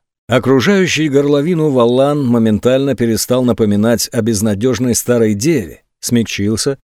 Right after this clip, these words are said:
принимаясь намекать на скрывающиеся под ним тайны. Скрывалось, по правде сказать, не так, чтоб много, но строгий вырез вдруг стал чуть не соблазнительнее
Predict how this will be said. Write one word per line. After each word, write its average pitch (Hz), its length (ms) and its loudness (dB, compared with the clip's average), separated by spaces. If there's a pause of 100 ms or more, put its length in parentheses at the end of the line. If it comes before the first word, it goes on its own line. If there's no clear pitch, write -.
(160)
принимаясь 156 580 0
намекать 147 540 0
на 127 120 -2
скрывающиеся 120 1080 -2
под 98 240 -4
ним 101 240 0
тайны. 82 460 -8 (680)
Скрывалось, 175 580 2
по 160 140 2
правде 160 280 2
сказать, 147 420 0
не 139 120 0
так, 139 200 0
чтоб 147 220 0
много, 165 640 0
но 107 220 -2
строгий 147 400 -2
вырез 156 440 -2
вдруг 110 380 -4
стал 139 340 -2
чуть 135 320 -6
не 127 160 -2
соблазнительнее 123 1040 -2